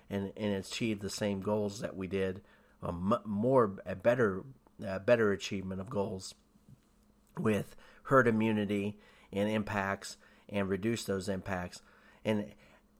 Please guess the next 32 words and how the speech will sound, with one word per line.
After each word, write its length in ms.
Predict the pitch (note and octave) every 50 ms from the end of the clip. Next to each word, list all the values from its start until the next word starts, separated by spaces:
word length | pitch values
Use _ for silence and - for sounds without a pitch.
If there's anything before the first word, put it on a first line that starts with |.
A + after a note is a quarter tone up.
| _ _ _ _ _ _ _ -
the 120 | A2+ A2+
thing 260 | - C3+ C3+ B2+ B2
is, 220 | B2+ B2+ B2 A2 A2+
is 200 | G#2 G2+ - -
we 180 | - A2+ A#2+
knew 220 | A#2+ A#2+ B2+ B2+ A2+
this, 440 | F#2 F#2 - - - - - - - _ _ _ _ - _ -
and 100 | G2 G#2
we 100 | A2 A#2
know 160 | B2 B2 B2
that 180 | A2+ A2 G#2 G2+
destruction 480 | G#2 G2+ - - B2 A2+ - - - G#2
of 120 | G2 F#2+
an 80 | G2+ - -
economic 560 | B2 - - A2+ G#2+ G#2 G#2 G2+ G2+ G2 -
impact 480 | A2 A2 G#2+ - G#2 G2+ F#2 F2+ - -
w-, 240 | G#2 G2 F#2+ F#2 - -
was, 420 | - G2+ G2+ G2+ G2 F#2 G2 A#2 - -
um, 440 | F#2 F#2 F2+ F#2 F#2 F#2 G2 G#2 - -
was 220 | G2+ G#2 G2 -
a, 300 | G2 F#2+ F#2+ F#2 F2+ -
a, 480 | - F#2+ F#2+ F#2+ F#2 - - - - - - -
a, 60 | G2
a 140 | A2 - - _ _ - - - F#2 -
part 280 | - - D3 C#3 -
and 80 | G#2+ -
parcel 440 | - C3+ A#2+ A#2+ A2 - - G#2 F#2+
to 240 | - - G2+ G2 F#2+
certain 400 | - - - A#2 G#2+ - G2+ G2+
people's 380 | - A#2 G#2 G#2 - G2+ G2
political 580 | - - - G#2+ A2 G#2+ G2 G2 - - F#2+ F#2
objectives, 720 | F2+ - - G#2 G2 F#2+ - - F#2 - - - -